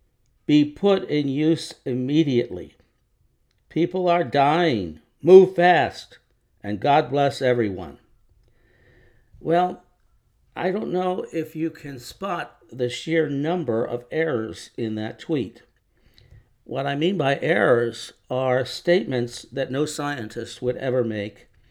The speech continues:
and this is a time when statements should have the backing of science. There is no way that a scientist would tell anyone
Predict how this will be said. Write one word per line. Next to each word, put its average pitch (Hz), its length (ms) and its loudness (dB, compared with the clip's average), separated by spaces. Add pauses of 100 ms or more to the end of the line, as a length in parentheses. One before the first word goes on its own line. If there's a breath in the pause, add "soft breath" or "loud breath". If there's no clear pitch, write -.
(340)
and 120 140 -2
this 143 120 -4
is 127 120 -8
a 147 60 -2
time 123 600 -6 (420 soft breath)
when 117 200 -4
statements 113 580 -6
should 147 280 -6
have 120 180 -4
the 104 60 -10
backing 104 420 -4
of 95 120 -10
science. - 680 -8 (1120)
There 123 180 2
is 127 160 -4
no 147 260 2
way 151 460 4
that 113 160 -6
a 120 40 -2
scientist 117 960 -6 (680)
would 120 360 0 (380)
tell 165 640 -4
anyone 147 680 -8